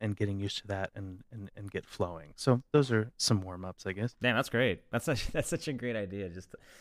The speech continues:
Speaker 2: 'cause, yeah, I j-, <sighs> the perfectionism is something that I struggle with, and I,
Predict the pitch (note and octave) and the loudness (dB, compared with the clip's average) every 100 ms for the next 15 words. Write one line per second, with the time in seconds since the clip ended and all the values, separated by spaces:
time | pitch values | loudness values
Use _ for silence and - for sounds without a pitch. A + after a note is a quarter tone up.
0 | - - - - G#3 C4 A#3 F3 E3 C#3+ | -20 -20 0 4 8 10 10 10 8 6
1 | E3+ D#3+ - - - F#3 - G3+ F3 - | 2 0 -4 -4 -2 -2 0 2 2 2
2 | C#3+ D3+ D3+ - C#3 B2+ A2 A2+ C3 - | 2 2 0 0 -2 0 2 2 2 0
3 | B2+ B2 B2 A#2+ G#2 G2 F#2+ | 2 4 4 2 -2 -2 -4